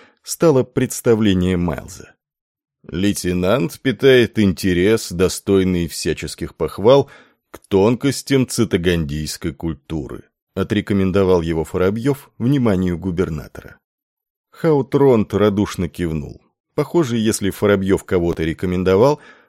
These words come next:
ему уделяли внимание даже цитагандийские хаут-лорды.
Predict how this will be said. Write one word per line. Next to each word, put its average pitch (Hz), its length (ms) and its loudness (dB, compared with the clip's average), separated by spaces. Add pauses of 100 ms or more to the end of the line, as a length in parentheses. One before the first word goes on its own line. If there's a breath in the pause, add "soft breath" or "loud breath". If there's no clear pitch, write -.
(120)
ему 113 400 2
уделяли 101 480 4
внимание 90 600 0
даже 82 340 -2
цитагандийские 85 1000 -6
хаут-лорды. 82 920 -8